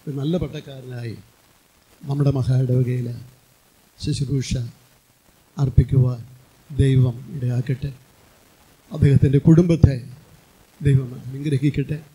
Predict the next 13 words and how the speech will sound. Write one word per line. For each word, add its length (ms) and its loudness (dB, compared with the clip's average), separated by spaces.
ആലയത്തിലെ 580 4
ശുശ്രൂഷകളിൽ 800 -4
ആത്മാർത്ഥതയോടുകൂടെ 1200 -2
പങ്കെടുത്തിട്ടുള്ള 680 -2
ഒരു 400 8
കുടുംബവും 520 -2
ഒരു 200 6
വ്യക്തിയും 460 0
ഇന്ന് 540 0
വരെ 240 4
നശിച്ചിട്ടില്ല, 720 -4
താഴോട്ട് 580 0
പോയിട്ടുമില്ല. 540 -4